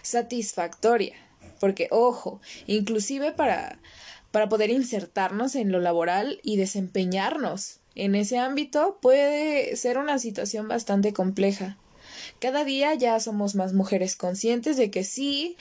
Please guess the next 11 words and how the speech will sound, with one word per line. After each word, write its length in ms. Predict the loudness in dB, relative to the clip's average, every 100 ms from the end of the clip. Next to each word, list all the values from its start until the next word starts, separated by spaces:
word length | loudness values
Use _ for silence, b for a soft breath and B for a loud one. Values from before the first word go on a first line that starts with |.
| B B -4
existe 420 | -2 -2 -2 -2
algo 140 | 0
intangible 640 | 0 0 0 0 0 2 2
a, 260 | 2 -2
a 280 | -6 -4 -4
simple 400 | -2 -4 0 2
vista, 500 | 2 0 0 0 0 B B B B B B B B 0
no 240 | 2 4
podemos 500 | 4 2 2 2 0
demostrar, 640 | 0 0 0 2 0 0 0
pero 640 | 4 6 6 6 4 0